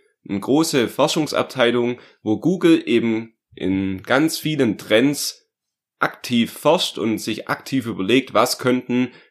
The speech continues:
die nächsten Zukunftswetten sein, was könnte the next big thing sein oder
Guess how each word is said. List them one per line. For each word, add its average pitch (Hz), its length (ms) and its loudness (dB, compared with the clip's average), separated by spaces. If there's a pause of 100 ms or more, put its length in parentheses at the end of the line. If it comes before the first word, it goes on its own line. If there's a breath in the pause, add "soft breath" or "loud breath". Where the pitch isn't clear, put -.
(140 loud breath)
die 104 80 -4
nächsten 117 560 -2
Zukunftswetten 107 800 -4
sein, 87 420 -2
was 123 240 -2
könnte 131 480 0 (220 loud breath)
the 92 80 -6
next 110 440 -2
big 127 280 -2 (180)
thing 139 220 2
sein 123 360 2
oder 107 640 2